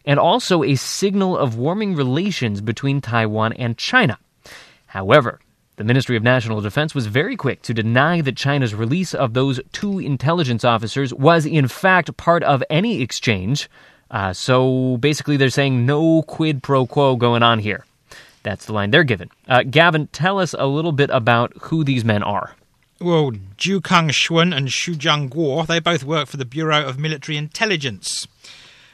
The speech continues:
Speaker 2: And they were captured or arrested or detained by Chinese authorities in May of two thousand and six, reportedly somewhere near the border between China and Vietnam.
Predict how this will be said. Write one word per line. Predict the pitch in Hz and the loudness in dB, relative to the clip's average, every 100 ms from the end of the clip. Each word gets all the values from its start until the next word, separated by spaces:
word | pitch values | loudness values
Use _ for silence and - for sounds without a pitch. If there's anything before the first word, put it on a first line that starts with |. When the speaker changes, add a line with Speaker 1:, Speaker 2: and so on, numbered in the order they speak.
| _ _ - | _ _ -6
Speaker 2:
And | 175 | -4
they | |
were | 208 | -2
captured | - 269 160 - 143 110 | -2 -2 -2 -4 -6 -8
or | 123 123 127 | -8 -6 -4
arrested | 165 180 190 170 | -2 -4 -2 -2
or | 147 | -2
detained | 127 117 175 160 151 127 | -8 -8 -4 -4 -4 -8
by | 139 131 | -6 -6
Chinese | - 185 175 180 151 | -4 -2 -2 -2 -2
authorities | 139 - 139 135 160 160 139 | -6 -6 -4 -4 -4 -4 -6
in | 135 139 135 | -8 -10 -4
May | 156 165 151 | -2 0 -2
of | 127 | -4
two | - 180 | -8 -6
thousand | 160 160 151 151 | -2 0 0 -2
and | 147 | -6
six, | - 208 190 - - - - - 175 | -4 -4 -4 -6 -10 -14 -20 -16 -10
reportedly | 180 - 294 285 - 151 123 127 131 | -10 -6 -4 -4 -4 -8 -8 -10 -10
somewhere | - 226 226 220 220 | -10 -12 -12 -12 -10
near | 208 208 196 | -8 -8 -6
the | 180 | -8
border | - 196 196 180 185 | -6 -6 -6 -8 -10
between | 175 - 180 175 170 - | -10 -10 -12 -10 -12 -12
China | - 185 175 170 | -10 -6 -6 -6
and | 156 160 | -8 -10
Vietnam. | 147 165 160 - 147 143 135 95 | -8 -8 -10 -12 -12 -10 -10 -12